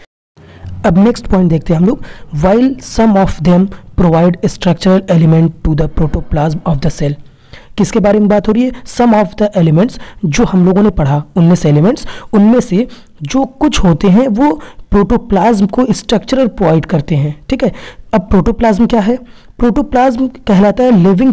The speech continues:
part of the cell, जिसमें साइटोप्लाज्म आते हैं, न्यूक्लियस आते हैं और other organelles जो सारे होते हैं, वो कहलाते हैं। ठीक है, तो उनको कुछ एलिमेंट्स जो हम लोगों ने उन्नीस पढ़े, वो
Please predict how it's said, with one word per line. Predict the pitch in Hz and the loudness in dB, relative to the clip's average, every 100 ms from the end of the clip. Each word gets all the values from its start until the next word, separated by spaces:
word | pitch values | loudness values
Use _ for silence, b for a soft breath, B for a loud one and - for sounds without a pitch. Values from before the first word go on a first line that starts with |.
| - | 0
part | 208 208 | 0 2
of | 208 170 | 0 0
the | 214 | -2
cell, | - 180 135 - b b - | -2 -4 -4 -8 b b -10
जिसमें | 147 226 - 247 247 254 B B | -4 -2 0 2 2 0 B B
साइटोप्लाज्म | - 185 180 185 202 190 180 | -2 0 0 0 2 2 2
आते | 185 - 160 | 0 0 0
हैं, | 202 180 | 4 4
न्यूक्लियस | 170 170 185 196 185 | 2 2 2 2 0
आते | 175 175 165 | -2 -2 0
हैं | 214 | 0
और | - 208 214 - | -2 -6 -4 -2
other | 156 208 220 | 0 0 0
organelles | 170 165 170 208 220 | -2 2 2 2 2
जो | - 165 | 0 -2
सारे | 175 170 151 247 | -2 0 0 2
होते | 196 156 233 | 2 2 -2
हैं, | 330 B B B | -4 B B B
वो | 147 254 - - - | -2 0 -2 -8 0
कहलाते | 147 143 131 147 | 2 0 -2 -6
हैं। | 160 B B | -8 B B
ठीक | 262 | -2
है, | 269 B B | -2 B B
तो | 247 | -6
उनको | - 233 220 - - | 0 0 0 0 -2
कुछ | - - 196 196 - | -2 -2 -2 -2 -2
एलिमेंट्स | 196 170 160 170 196 175 | 0 2 4 2 2 -2
जो | 151 202 | -2 0
हम | 202 175 | 0 0
लोगों | 165 | 2
ने | 180 | 0
उन्नीस | 202 165 185 190 | 2 2 2 0
पढ़े, | 170 147 277 B B B - | -4 -2 -2 B B B -8
वो | 151 180 269 277 - | 0 0 0 -2 -4